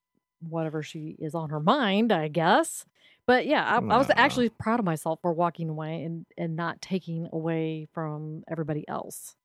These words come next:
Speaker 1: Know what I mean?
Speaker 2: Yeah, but that's what I'm saying. It really, it really, that part of you two fighting really sucked the joy right out of it. And
Speaker 1: Well,
Speaker 2: then
Speaker 1: I was trying not
Speaker 2: I
Speaker 1: to. That's
Speaker 2: know.
Speaker 1: why I just got up and left
Speaker 2: I know.
Speaker 1: because
Speaker 2: But I think everybody knows that when somebody leaves the table, goes,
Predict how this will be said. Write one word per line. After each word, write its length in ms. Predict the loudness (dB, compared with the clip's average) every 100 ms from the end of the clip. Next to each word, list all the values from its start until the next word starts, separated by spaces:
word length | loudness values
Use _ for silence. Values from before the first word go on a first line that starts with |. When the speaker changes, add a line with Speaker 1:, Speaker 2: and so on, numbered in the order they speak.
| _ _
Speaker 1:
Know 80 | 2
what 20 | 4
I 20 |
mean? 280 | 4 2 -2 _ _ _ _ _ _ _ _ _ _ _ _ _ _ _ 2
Speaker 2:
Yeah, 140 | 2
but 80 | 2
that's 120 | 0
what 60 | 0
I'm 80 | 0
saying. 220 | 0 0
It 160 | -2 -6
really, 500 | 0 2 4 2 -2 -6 -2
it 180 | -2
really, 460 | -2 -2 0 0 -2 -12 -20 _ _
that 240 | 2 4 0 -10 2
part 280 | 4 4
of 140 | 2 0
you 140 | 0
two 160 | 2 4
fighting 260 | 4 2 2
really 180 | 0
sucked 300 | 2 0 2
the 80 | -2
joy 260 | 0 0 0
right 180 | -2 -2
out 180 | -4
of 80 | -6
it. 160 | -10 -16 _
And 100 | 2
Speaker 1:
Well, 140 | 4 6
Speaker 2:
then 80 | 4
Speaker 1:
I 140 | 4
was 140 | 2 0
trying 260 | -2 0
not 240 | 0 -2 -2
Speaker 2:
I 20 |
Speaker 1:
to. 40 |
That's 120 | 0 2
Speaker 2:
know. 120 | 2
Speaker 1:
why 80 | 0
I 40 |
just 160 | -2 -4
got 120 | -4
up 100 | -2
and 140 | -4
left 220 | -4 -6 -4
Speaker 2:
I 80 | -4
know. 300 | -4 -4 -6
Speaker 1:
because 160 | -2
Speaker 2:
But 180 | 2 2
I 140 | 2 2
think 160 | 2
everybody 360 | 2 2 4 2
knows 240 | 0 0
that 80 | 0
when 140 | -2 -2
somebody 260 | 0 2
leaves 200 | 2 0
the 60 | -2
table, 120 | -4
goes, 120 | -6